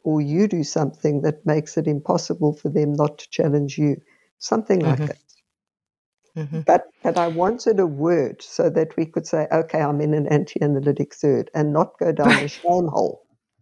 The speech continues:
Speaker 2: <laughs> Well, it's sort of, yeah, right. So, you know, you, like, like, you, you can now know it when you see it, um, uh, rather
Speaker 1: Yes.
Speaker 2: than, uh, not be able to,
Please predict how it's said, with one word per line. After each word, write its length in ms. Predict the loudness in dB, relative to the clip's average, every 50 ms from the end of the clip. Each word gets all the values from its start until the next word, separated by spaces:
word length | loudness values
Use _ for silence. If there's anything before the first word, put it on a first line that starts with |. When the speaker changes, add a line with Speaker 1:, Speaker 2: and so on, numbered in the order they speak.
| _ _ _ _ _ _ _ _ -10
Speaker 2:
<laughs> 100 | -10 -10 -10 _ -8 -8 -8 -8 _ -16 -16 -16 _ _ -2 -2 -2 0 2 4 4 4 4 2 0 -2 -2 -2 -2 0 0 0 0 0 0 2
Well, 140 | 4 4 4
it's 120 | 2 0
sort 160 | -2 -2 -2 -2
of, 140 | -2 -4 -10 -12
yeah, 140 | -8 -6 -6 -4 0
right. 300 | 2 4 4 4 2 -4
So, 120 | -8 -6
you 100 | -2 2
know, 120 | 2 2 2
you, 140 | 2 -2 -4 -2
like, 380 | 0 0 0 0 -2 -8 -16 -14 -8
like, 240 | -6 -4 -4 -2 -2
you, 160 | -2 -2 -2 0
you 320 | 0 0 2 2 0 0
can 200 | 0 -4 -6 -2
now 180 | -2 0 -2 -2
know 280 | -2 -2 0 0 0
it 140 | 0 -2 -4
when 180 | -4 -2 0 0
you 100 | 0 0
see 280 | -2 0 0 0 2
it, 200 | 0 -2 -4 -10 _ -4
um, 480 | -2 0 0 0 0 -2 -6 -8 -10 -14 _ _ -14
uh, 380 | -12 -6 -2 -2 0 0 0 2
rather 280 | 2 2 2 2 2 0
Speaker 1:
Yes. 80 | 0 0
Speaker 2:
than, 360 | 0 0 0 0 0 0 -2
uh, 360 | -2 -2 -2 -2 -2 -4 -6 -2
not 300 | 0 0 2 2 0 -2
be 80 | -2 -2
able 340 | -2 -2 -2 -2 -4 -4 -4
to, 380 | -6 -4 -2 0 0 0 -2